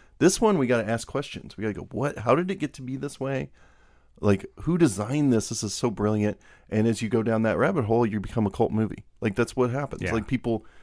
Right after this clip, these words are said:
Speaker 1: the more magazines you're reading, the more, uh,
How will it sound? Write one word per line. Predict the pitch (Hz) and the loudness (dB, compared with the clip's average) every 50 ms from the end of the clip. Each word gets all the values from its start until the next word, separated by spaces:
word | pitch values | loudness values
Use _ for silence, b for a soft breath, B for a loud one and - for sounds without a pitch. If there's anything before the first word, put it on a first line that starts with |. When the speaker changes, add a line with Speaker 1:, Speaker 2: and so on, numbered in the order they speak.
| b b | b b
Speaker 1:
the | b 113 | b 4
more | 110 117 120 123 123 | 6 8 8 8 8
magazines | 117 113 117 123 127 117 120 127 120 110 110 | 8 6 6 4 2 2 2 2 2 2 0
you're | 113 110 | -2 -4
reading, | 107 110 107 101 107 107 | -4 -4 -4 -4 -2 -2
the | 101 98 | 0 0
more, | 98 101 104 107 104 98 95 - 57 - - - | 2 4 4 4 4 4 0 -2 -8 -12 -20 -18
uh, | - | -18